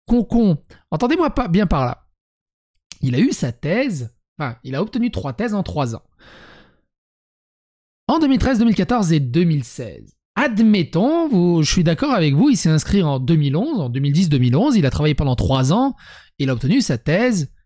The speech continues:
en deux mille treize. Mais la deuxième thèse, il s'est inscrit pendant qu'il était en train de finir la première, où dans l'espace de six mois, entre la première et la deuxième, il a réussi tout faire, à tout faire en six mois.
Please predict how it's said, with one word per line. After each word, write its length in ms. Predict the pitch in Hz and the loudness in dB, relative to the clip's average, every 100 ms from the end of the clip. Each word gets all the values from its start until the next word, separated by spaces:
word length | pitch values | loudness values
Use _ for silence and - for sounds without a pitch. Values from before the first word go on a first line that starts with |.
| _ _ - | _ _ 0
en 100 | 156 | 2
deux 80 | |
mille 160 | 202 190 | 4 2
treize. 400 | 151 135 101 - - _ - | 0 -2 -4 -12 -20 _ -4
Mais 100 | 185 | 0
la 80 | 214 | 2
deuxième 380 | 208 208 254 226 | 2 2 2 2
thèse, 560 | 254 254 247 147 117 - - - - - - _ - | 0 2 2 0 -6 -12 -20 -20 -20 -20 -20 _ -4
il 100 | 185 | 0
s'est 140 | 226 | 0
inscrit 240 | 220 240 | 0 -2
pendant 320 | 240 269 277 302 | -2 0 2 0
qu'il 140 | 277 | 0
était 160 | 240 262 | 0 0
en 80 | |
train 160 | 226 254 | 0 0
de 40 | |
finir 220 | 226 262 240 | 2 2 2
la 100 | 233 | 0
première, 540 | 254 269 349 339 180 _ _ _ - | 0 0 0 0 -4 _ _ _ -4
où 120 | 202 | 2
dans 140 | 208 233 | 2 2
l'espace 380 | 262 - 247 180 | 0 0 0 0
de 100 | 185 | 0
six 260 | - 311 | 0 0
mois, 340 | 311 285 269 160 | 2 2 0 0
entre 240 | 175 220 | -2 0
la 80 | 220 | -2
première 360 | - 240 247 | 0 0 2
et 60 | 214 | 2
la 100 | 185 | 2
deuxième, 540 | 170 196 233 320 254 - - - | 2 2 2 4 2 0 -8 -6
il 140 | 180 190 | 0 2
a 40 | |
réussi 260 | 208 - 202 | 2 0 0
tout 120 | 233 | 0
faire, 160 | 247 196 | 0 0
à 60 | |
tout 120 | 214 | 0
faire 140 | 220 240 | 0 2
en 80 | 233 | 2
six 160 | 269 | 2
mois. 300 | 302 349 - | 2 0 -4